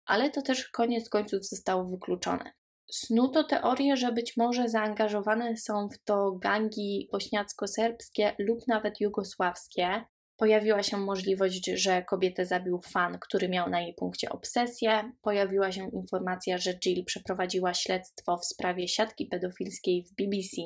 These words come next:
w połowie lat dziewięćdziesiątych i ktoś po prostu chciał ją uciszyć, ale tutaj też niczego nie dało się potwierdzić.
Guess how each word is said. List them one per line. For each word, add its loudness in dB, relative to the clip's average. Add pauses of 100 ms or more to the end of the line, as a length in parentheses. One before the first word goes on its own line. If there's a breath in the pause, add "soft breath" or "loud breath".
(280)
w -20
połowie 4
lat 0
dziewięćdziesiątych -2 (100)
i -2
ktoś -2
po 0
prostu 0
chciał -2
ją -2
uciszyć, -2
ale 2
tutaj 0
też 2
niczego -2
nie -2
dało -2
się -6
potwierdzić. -6